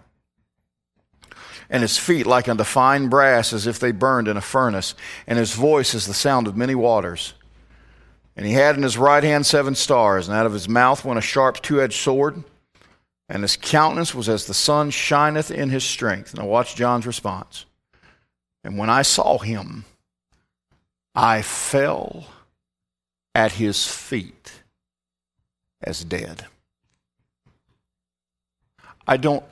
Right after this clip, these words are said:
have a problem with people getting excited in the Lord and raising their hands. I'm fine with that.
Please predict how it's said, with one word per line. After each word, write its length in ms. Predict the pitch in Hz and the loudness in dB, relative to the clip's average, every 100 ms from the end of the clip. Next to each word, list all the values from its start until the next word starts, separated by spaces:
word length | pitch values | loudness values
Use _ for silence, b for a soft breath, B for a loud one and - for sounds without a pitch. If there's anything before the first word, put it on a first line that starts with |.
| _ | _
have 200 | 110 131 | -2 0
a 80 | 120 | 0
problem 600 | - - 113 107 104 104 | -4 2 4 4 2 -4
with 160 | 101 - | -6 -6
people 340 | 120 110 110 | -4 -4 -4
getting 280 | 104 107 104 | -2 -2 -2
excited 600 | 101 - - 110 110 101 | -2 -2 2 4 4 0
in 120 | 101 | -4
the 80 | 101 | -4
Lord 400 | 107 110 104 101 | -2 0 0 -2
and 200 | 95 90 | -4 -2
raising 380 | 104 110 98 107 | 0 0 0 -4
their 140 | 95 | -4
hands. 260 | 95 101 98 | -4 -6 -4
I'm 100 | 120 | -6
fine 400 | - 123 107 98 | -4 0 0 -2
with 140 | 90 | -8
that. 300 | - 95 - | -10 -12 -14